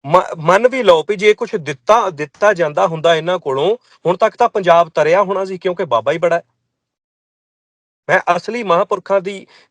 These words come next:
ਗੱਲ ਨਹੀਂ ਕਰਦਾ, ਮੈਂ ਆਹ ਜਿਹੜਾ ਨਕਲੀ ਗੁਰੂ ਡੰਮ ਜਿਹੜਾ ਪੰਜਾਬ ਦੇ ਵਿੱਚ ਹੈ, ਜੋ ਸਿੱਖੀ ਨੂੰ ਢਾਹ ਲਾਉਣ ਵਾਲੇ ਨੇ, ਜਿਹੜੇ ਆ ਕੁਕਰਮ ਕਰਨ ਵਾਲੇ ਆ, ਮੈਂ ਇਹਨਾਂ ਦੀ ਗੱਲ ਕਰਦਾ। ਸੋ ਆਪਾਂ ਵੀ ਸੁਚੇਤ ਹੋਈਏ ਤੇ, ਅ, ਜੇਕਰ ਅਸੀਂ ਫਿਊਲ ਨਾ ਦੇਵਾਂਗੇ, ਫਿਊਲ ਦੇਣ ਦਾ ਇਹ ਮਤਲਬ ਕਿ ਫਾਈਨੈਂਸ਼ੀਅਲੀ ਇਹਨਾਂ ਨੂੰ ਸਟਰੋਂਗ ਨਾ ਕਰਾਂਗੇ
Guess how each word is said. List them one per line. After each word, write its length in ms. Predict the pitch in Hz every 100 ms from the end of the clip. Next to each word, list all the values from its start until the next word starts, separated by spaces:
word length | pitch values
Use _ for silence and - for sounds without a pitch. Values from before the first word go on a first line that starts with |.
| 131
ਗੱਲ 140 | 143 165
ਨਹੀਂ 140 | 240
ਕਰਦਾ, 320 | 226 160 131
ਮੈਂ 160 | 123 156
ਆਹ 80 | 180
ਜਿਹੜਾ 200 | 190 190
ਨਕਲੀ 480 | 151 151 196 220
ਗੁਰੂ 260 | 175 170 180
ਡੰਮ 280 | 160 156 160
ਜਿਹੜਾ 220 | 156 160
ਪੰਜਾਬ 460 | - 139 127 123 135
ਦੇ 120 | 139
ਵਿੱਚ 260 | 131 127
ਹੈ, 180 | 139 110 _ _ -
ਜੋ 100 | 151
ਸਿੱਖੀ 380 | - 156 - 170
ਨੂੰ 120 | 180
ਢਾਹ 180 | 185 156
ਲਾਉਣ 240 | 143 135 139
ਵਾਲੇ 220 | 139 135
ਨੇ, 120 | 127
ਜਿਹੜੇ 280 | 127 147 160
ਆ 60 |
ਕੁਕਰਮ 400 | 147 139 160 170
ਕਰਨ 240 | 175 143 131
ਵਾਲੇ 260 | 127 127
ਆ, 120 | 120 104 - -
ਮੈਂ 80 | 165 160
ਇਹਨਾਂ 220 | 202 220
ਦੀ 120 | 196
ਗੱਲ 160 | 135 117
ਕਰਦਾ। 340 | 123 104 80 _ _ _ _
ਸੋ 220 | - 196
ਆਪਾਂ 360 | 180 - 202 208
ਵੀ 340 | 175 190 220
ਸੁਚੇਤ 500 | - 175 147 147 165
ਹੋਈਏ 380 | 160 156 170 202 _ _ _ -
ਤੇ, 360 | 175 185 190 - _ _ -
ਅ, 160 | 151 143
ਜੇਕਰ 560 | 131 165 226 220 185
ਅਸੀਂ 320 | 180 208 180 107 _ _ _ _
ਫਿਊਲ 360 | - 165 233 226
ਨਾ 160 | 220
ਦੇਵਾਂਗੇ, 420 | 180 170 165 131
ਫਿਊਲ 340 | 123 156 196 202
ਦੇਣ 200 | 185 180
ਦਾ 120 | 180
ਇਹ 80 | 196
ਮਤਲਬ 300 | 190 185 185
ਕਿ 140 | 220
ਫਾਈਨੈਂਸ਼ੀਅਲੀ 640 | - 170 156 165 208 214
ਇਹਨਾਂ 140 | 196 196
ਨੂੰ 120 | 196
ਸਟਰੋਂਗ 340 | - 170 165
ਨਾ 100 | 165
ਕਰਾਂਗੇ 480 | 170 165 170 160 151